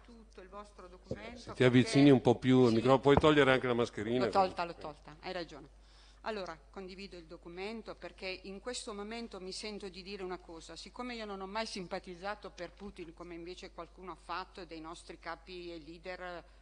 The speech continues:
Speaker 1: non miei, ma della Lega, Meloni, vabbè, ma la, li lasciamo per-, questo non è il momento, secondo me, per fare nessuna, nessuno di noi, perché siamo passati dagli esperti virologi, adesso siamo diventati tutti dei geopolitici.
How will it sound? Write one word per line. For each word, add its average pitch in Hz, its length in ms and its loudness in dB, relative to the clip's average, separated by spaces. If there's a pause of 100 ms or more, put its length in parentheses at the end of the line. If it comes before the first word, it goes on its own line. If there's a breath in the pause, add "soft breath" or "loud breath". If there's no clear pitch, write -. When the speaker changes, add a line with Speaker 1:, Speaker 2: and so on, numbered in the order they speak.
(120)
Speaker 1:
non 180 240 -10
miei, 180 260 -6
ma 165 240 -10 (160)
della 151 360 -16
Lega, 156 420 -14
Meloni, 165 380 -10
vabbè, 151 260 -10
ma 160 140 -12
la, 202 80 -8
li 175 240 -8
lasciamo 185 380 -10
per-, 190 200 -2 (380 loud breath)
questo 269 720 -2
non 247 400 -2
è 247 240 -2
il 285 200 -2
momento, 202 720 -6
secondo 190 520 -10
me, 190 240 -6 (460 loud breath)
per 233 200 0
fare 208 460 -2
nessuna, 214 880 -4 (360 soft breath)
nessuno 254 460 -4
di 202 140 -6
noi, 196 300 -6
perché 202 240 -10
siamo 233 220 -6
passati 226 600 -4
dagli 185 540 -2
esperti 240 600 -4
virologi, 196 640 -4
adesso 202 340 -2
siamo 180 240 -8
diventati 175 600 -8
tutti 185 240 -18
dei 175 180 -12
geopolitici. 165 880 -12